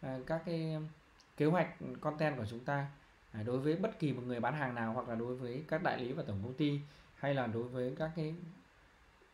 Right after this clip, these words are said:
nội dung khác mà, ờ, chúng ta có thể ưu tiên. Vâng, tiếp theo đấy là chúng ta có thể phát triển những cái, ờ, định dạng nội dung đó là có thể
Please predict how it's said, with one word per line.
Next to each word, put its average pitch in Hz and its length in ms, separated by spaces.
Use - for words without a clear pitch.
nội 143 160
dung 156 200
khác 208 400
mà, 120 440
ờ, 113 400
chúng 127 160
ta 147 200
có 151 60
thể 98 380
ưu 143 100
tiên. 147 300
Vâng, 123 220
tiếp 202 160
theo 185 300
đấy 156 140
là 165 140
chúng 139 100
ta 147 160
có 151 100
thể 123 160
phát 165 160
triển 113 240
những 120 140
cái, 147 240
ờ, 117 160
định 151 180
dạng 127 300
nội 123 180
dung 147 280
đó 127 120
là 135 100
có 131 140
thể 117 160